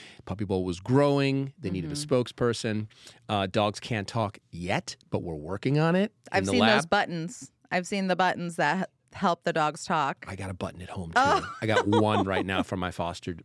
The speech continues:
Speaker 1: pup. It's, it's the outside button 'cause she's
Speaker 2: And
Speaker 1: learning
Speaker 2: how's
Speaker 1: to
Speaker 2: that
Speaker 1: go outside.
Speaker 2: going?
Speaker 1: Terrible.
Speaker 2: <laughs> I've seen the bells, but the buttons really take it to the next level.
Speaker 1: Yeah,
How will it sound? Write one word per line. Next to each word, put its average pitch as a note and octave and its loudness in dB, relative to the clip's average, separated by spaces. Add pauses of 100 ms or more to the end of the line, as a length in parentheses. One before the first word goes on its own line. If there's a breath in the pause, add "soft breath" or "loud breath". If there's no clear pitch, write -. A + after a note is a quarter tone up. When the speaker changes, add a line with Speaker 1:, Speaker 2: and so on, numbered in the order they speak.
Speaker 1:
pup. F2+ -8
It's, - -10
it's - -10 (220)
the G#2 -4
outside G2+ -4
button E3+ 0 (440 loud breath)
'cause A2 -4
she's G3+ 2
Speaker 2:
And G3+ 2
Speaker 1:
learning G3+ 6
Speaker 2:
how's F#3 4
Speaker 1:
to - 0
Speaker 2:
that E3 2
Speaker 1:
go - 0
outside. D3+ 0
Speaker 2:
going? G#3 -4
Speaker 1:
Terrible. - -8
Speaker 2:
<laughs> B3+ 6 (1600 loud breath)
I've C#4+ 2
seen G4+ 0
the G4+ -2
bells, G#3 2
but A3+ 0
the B3 -2
buttons B3 0
really G3 2
take F3+ -2
it E3+ -2
to F3 -2
the D3+ -4
next D3+ -4
level. C3 -2
Speaker 1:
Yeah, F2+ -6